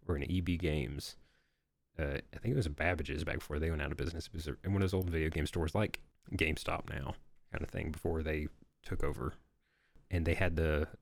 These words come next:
the consoles with the demos in them that you go in there and play the things. Oftentimes, the, like, in Walmart, the, the T V was, like, way up on the top, so you'd, like,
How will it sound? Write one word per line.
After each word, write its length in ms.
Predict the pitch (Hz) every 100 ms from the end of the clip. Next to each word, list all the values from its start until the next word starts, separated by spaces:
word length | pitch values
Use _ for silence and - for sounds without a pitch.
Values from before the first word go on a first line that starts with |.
| _
the 60 | -
consoles 580 | - 104 95 - 87 -
with 120 | -
the 80 | 76
demos 440 | 90 90 76 71
in 160 | 69 64
them 200 | 65 -
that 80 | 82
you 80 | 76
go 160 | 85
in 60 | 80
there 100 | 78
and 80 | 78
play 220 | - 82
the 260 | 76 76 - - _ _
things. 160 | 101 82
Oftentimes, 640 | 82 92 90 101 87 85
the, 240 | - 73 73 - - -
like, 140 | 82
in 120 | 92 80
Walmart, 420 | 82 87 80 80
the, 140 | 78
the 180 | 76 78
T 220 | - 104
V 180 | 90 90
was, 220 | 90 82
like, 260 | 78 76 - - _
way 220 | 110 101
up 80 | 95
on 100 | 95
the 80 | 85
top, 260 | 113 87 -
so 60 | -
you'd, 160 | 85 87
like, 240 | 85 -